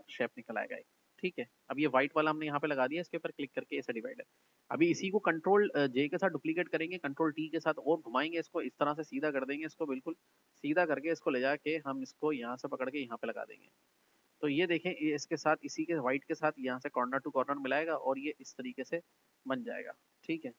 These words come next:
तो ये हिस्सा तो आपका complete हो जाएगा। यहाँ पे click करके ओके कर देंगे, तो ये वाला काम देखें आपका easy हो गया। और यहाँ पे से थोड़ा सा इसको थोड़ा सा आगे कर देंगे ताकि इसके साथ एज टू एज मिल जाए। ये वाला design आपका complete हो गया। देखिए ये वाला design कुछ इस तरह से बना हुआ है।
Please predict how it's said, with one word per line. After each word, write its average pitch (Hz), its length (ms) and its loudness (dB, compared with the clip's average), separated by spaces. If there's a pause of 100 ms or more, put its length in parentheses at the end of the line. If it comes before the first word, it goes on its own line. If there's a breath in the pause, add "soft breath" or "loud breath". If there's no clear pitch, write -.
तो - 60 -6
ये 131 160 -2
हिस्सा 135 240 -2
तो 135 100 0
आपका 127 240 0
complete 135 340 -6
हो 139 40 0
जाएगा। 143 220 2
यहाँ 156 160 -2
पे 156 100 -4
click 135 240 -4
करके 123 220 -4
ओके 117 200 -6
कर 113 120 -8
देंगे, 107 260 -20 (640)
तो 131 120 0
ये 135 160 4
वाला 165 200 8
काम 147 240 2
देखें 135 180 -4
आपका 131 260 -2
easy 127 180 -2
हो 120 100 -2
गया। 147 160 -2 (260)
और 120 260 0
यहाँ 127 240 -2
पे 139 120 -4
से - 100 -10
थोड़ा 120 220 -2
सा 123 120 -12
इसको 131 200 -12
थोड़ा 147 180 -2
सा 143 140 2
आगे 139 160 0
कर 135 140 -2
देंगे 156 220 -8
ताकि 117 280 -6 (100)
इसके 123 200 -12
साथ 139 160 -6 (500)
एज 131 240 -6
टू 135 100 -4
एज 123 140 -4
मिल 123 160 -8
जाए। 139 160 -4 (160)
ये 131 120 -2
वाला 139 200 4
design 117 280 -2
आपका 113 240 -8
complete 120 380 -10
हो 113 60 -10
गया। 104 140 -6
देखिए - 240 -12
ये 113 140 -6
वाला 113 160 -4
design 120 240 -10
कुछ 127 120 -14
इस - 140 -20
तरह 127 160 -2
से 135 120 -6
बना 139 140 -2
हुआ 165 100 -2
है। 208 60 -6